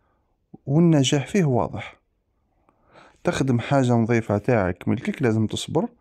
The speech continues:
ولازم تتابع ليها ولازم تنشر بصفة يومية. هذه حكيناها. الناس اللي ماهمش قادرين يديروا محتوى حصري وملكهم وحابين النجاح السريع،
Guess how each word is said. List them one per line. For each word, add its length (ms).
ولازم 380
تتابع 440
ليها 280
ولازم 400
تنشر 340
بصفة 400
يومية. 440
هذه 220
حكيناها. 560
الناس 420
اللي 100
ماهمش 180
قادرين 360
يديروا 300
محتوى 360
حصري 520
وملكهم 680
وحابين 400
النجاح 420
السريع، 460